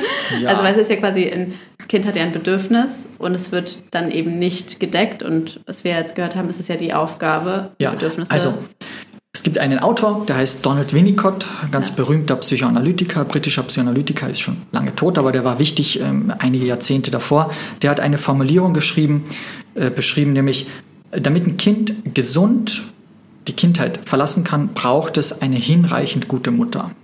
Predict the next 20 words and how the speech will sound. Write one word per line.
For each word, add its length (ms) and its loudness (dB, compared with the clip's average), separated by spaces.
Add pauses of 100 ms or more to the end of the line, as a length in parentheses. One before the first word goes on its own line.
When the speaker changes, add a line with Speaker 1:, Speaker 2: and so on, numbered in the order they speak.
(120)
Speaker 2:
Hm. 300 0 (520)
Speaker 1:
Also 180 2
Speaker 2:
Ja. 60 2
Speaker 1:
es 160 -2
entsteht 560 0
ein 280 0
ges-, 200 -2
gesunder 600 2
Mensch, 440 2
der 120 -4
sich 200 -4
regulieren 480 2
kann, 300 0 (220)
der, 260 -6 (100)
der 180 -4 (260)
gesund 300 0
durchs 160 -2
Leben 220 2
kommen 200 0
kann. 280 0